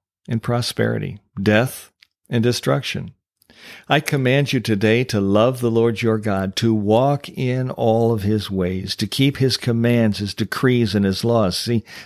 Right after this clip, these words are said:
that's a choice. God goes on to say, "Then you will live, you will increase. The Lord your God will bless you." There's the consequence. He goes on to say, "But if your heart turns away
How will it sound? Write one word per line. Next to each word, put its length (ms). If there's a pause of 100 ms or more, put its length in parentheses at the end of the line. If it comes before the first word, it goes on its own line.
that's 180
a 40
choice. 640 (1040)
God 200
goes 160
on 140
to 60
say, 180
"Then 420 (320)
you 180
will 120
live, 500 (220)
you 140
will 160
increase. 680 (220)
The 120
Lord 360
your 180
God 320
will 100
bless 320
you." 100
There's 240
the 100
consequence. 880 (1200)
He 120
goes 180
on 160
to 60
say, 200
"But 540 (400)
if 160
your 140
heart 340
turns 340
away 480